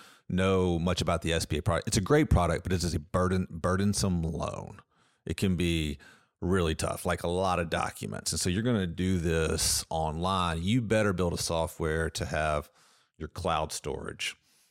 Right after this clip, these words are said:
front-end workflow, transparency throughout the organization. Does a customer know, <laughs> "When am I approved and when do I get my money?"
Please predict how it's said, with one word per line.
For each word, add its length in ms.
front-end 720
workflow, 760
transparency 840
throughout 460
the 100
organization. 840
Does 160
a 40
customer 640
know, 380
<laughs> 360
"When 200
am 60
I 180
approved 440
and 80
when 100
do 80
I 80
get 160
my 140
money?" 400